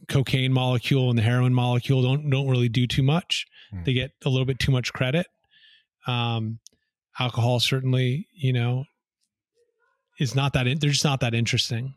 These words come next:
Speaker 1: They don't, the, the, when you take them into your body, not much really happens. You get an energy boost or you lose your inhibitions. That's about it.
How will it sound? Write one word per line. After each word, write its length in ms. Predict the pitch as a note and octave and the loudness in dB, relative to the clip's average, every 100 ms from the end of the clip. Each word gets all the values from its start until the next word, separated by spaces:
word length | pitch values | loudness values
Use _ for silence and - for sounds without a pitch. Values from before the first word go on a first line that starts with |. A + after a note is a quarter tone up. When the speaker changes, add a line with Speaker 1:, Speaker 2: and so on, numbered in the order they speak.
| - | -8
Speaker 1:
They 80 | C3+ | -2
don't, 380 | C#3 D#3+ F#3 F3+ | -2 -4 -12 -10
the, 100 | C#3+ | -10
the, 520 | C#3+ C#3+ D3 E3 F3+ E3+ | -8 -8 -8 -8 -10 -4
when 160 | C#3 | -2
you 100 | C3 | -2
take 260 | A#2+ D#3+ D3 | -2 -2 -2
them 120 | C#3+ | -2
into 140 | C#3 B2 | -4 -2
your 140 | B2 | -2
body, 320 | C3 D3 C#3+ | 0 0 0
not 180 | C3 B2+ | -2 -2
much 240 | B2 A2 | -4 -4
really 140 | B2 A2 | -4 -2
happens. 560 | A#2 G#2+ - - - - _ - _ | -4 -6 -10 -16 -18 -18 _ -20 _
You 140 | C3+ C3 | -2 0
get 80 | |
an 60 | B2 | 0
energy 340 | C#3+ D#3 C3+ | 0 0 0
boost 480 | C#3+ C3+ C3+ B2+ - | 0 0 2 0 -2
or 40 | A#2+ | -4
you 100 | A#2+ | -2
lose 160 | B2+ | 0
your 120 | A#2+ | 0
inhibitions. 520 | A#2 A#2 A#2 A2 A#2+ A2 | 0 0 0 0 -2 0
That's 180 | A2+ | -2
about 220 | - A2+ A2 | -2 -6 -4
it. 140 | A#2 | -8